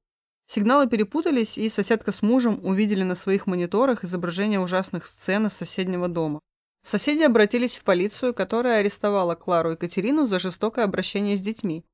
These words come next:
Полицейские вошли в подвал, и то, что они увидели, заставило их затаить дыхание.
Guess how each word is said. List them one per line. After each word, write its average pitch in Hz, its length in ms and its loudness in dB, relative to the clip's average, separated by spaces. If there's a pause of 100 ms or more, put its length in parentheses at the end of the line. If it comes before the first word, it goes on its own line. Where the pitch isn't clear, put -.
(440)
Полицейские 214 640 0
вошли 202 300 0
в - 120 -8
подвал, 190 400 2
и 202 160 -4
то, 202 180 0
что - 160 -6
они 180 160 0
увидели, 202 460 0
заставило 185 580 0
их 170 80 -6
затаить 170 380 -4
дыхание. 170 480 -4